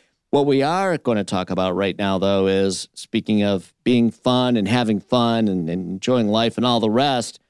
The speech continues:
the Michigan governor has challenged the state of Washington governor, that's Governor Jay Inslee, to a friendly wager on the University of Michigan versus University of Washington game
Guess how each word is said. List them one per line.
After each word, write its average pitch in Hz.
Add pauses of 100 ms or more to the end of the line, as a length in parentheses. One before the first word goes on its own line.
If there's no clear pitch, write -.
(120)
the 113
Michigan 120
governor 120 (160)
has 95
challenged 117
the 92
state 147
of 110
Washington 117
governor, 90
that's 98
Governor 101
Jay 107
Inslee, 110 (220)
to 113
a 107
friendly 151
wager 131
on 104
the 98
University 120
of 135
Michigan 143
versus 104
University 104
of 110
Washington 113
game 95